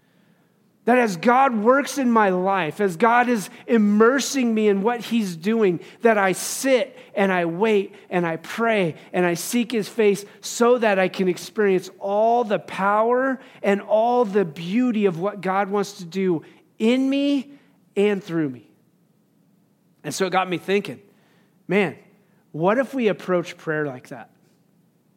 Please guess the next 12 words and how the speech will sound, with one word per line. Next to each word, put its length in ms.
What 220
if 160
I 140
looked 300
at 200
prayer 440
as 280
God 360
just 280
prepping 480
me 160
for 240